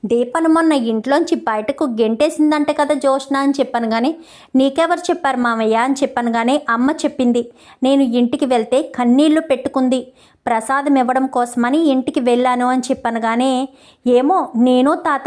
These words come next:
బయటికి వెళ్ళి వచ్చేసేసరికి అమ్మ నాన్నల మధ్య గొడవ పెట్టి దీప అక్కడికి వచ్చేసరికి ఆ కోపాన్ని దీప మీద చూపించి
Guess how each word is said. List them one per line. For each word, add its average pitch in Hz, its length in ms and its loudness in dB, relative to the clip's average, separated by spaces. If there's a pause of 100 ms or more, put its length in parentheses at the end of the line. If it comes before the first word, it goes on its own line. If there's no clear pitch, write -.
బయటికి 254 460 -2
వెళ్ళి 285 240 2
వచ్చేసేసరికి 277 1080 0
అమ్మ 247 300 2
నాన్నల 262 340 0
మధ్య 247 340 -2
గొడవ 247 440 0
పెట్టి 330 680 -2 (280)
దీప 294 340 2
అక్కడికి 320 340 -4
వచ్చేసరికి 247 760 0
ఆ 311 100 0
కోపాన్ని 269 720 -2
దీప 269 340 -2
మీద 294 240 2
చూపించి 302 840 0